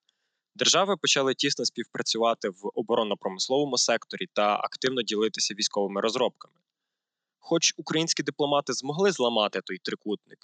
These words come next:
і зараз ми проводимо незалежно від Росії зовнішню політику з Туреччиною, варто розуміти, що ніхто в самій Туреччині не горить бажанням воювати з Росією.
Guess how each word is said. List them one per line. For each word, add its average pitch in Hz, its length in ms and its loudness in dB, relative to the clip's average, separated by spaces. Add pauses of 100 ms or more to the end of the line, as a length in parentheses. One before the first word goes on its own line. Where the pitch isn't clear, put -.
(160)
і 107 480 0
зараз 110 400 0
ми 110 80 -4
проводимо 104 520 0
незалежно 113 600 2
від 95 160 -6
Росії 98 400 0
зовнішню 98 520 -4
політику 98 380 -4
з - 80 -8
Туреччиною, 120 560 0 (680)
варто 151 320 2
розуміти, 120 540 -2
що 101 600 2
ніхто 117 260 -2
в 175 80 -2
самій 123 300 0
Туреччині 113 500 2
не 107 140 -2
горить 135 300 -2
бажанням 95 460 0
воювати 98 400 -2
з 92 60 -6
Росією. 90 540 -4